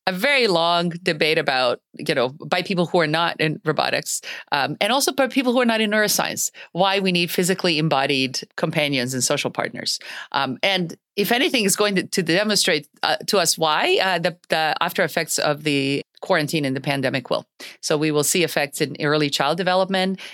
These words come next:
in teen development, um, in, in adult isolation. We're seeing all of that. We can be fully connected through various social media. We can fully connect it, be co-, fully connected through screens and video conferencing. And yet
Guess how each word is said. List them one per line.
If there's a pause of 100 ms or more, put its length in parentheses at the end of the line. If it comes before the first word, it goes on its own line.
in
teen
development, (100)
um, (120)
in,
in (380)
adult
isolation.
We're
seeing
all
of
that. (200)
We
can
be
fully
connected (420)
through (320)
various
social
media.
We
can
fully
connect
it, (100)
be
co-,
fully
connected
through
screens (320)
and
video
conferencing. (320)
And
yet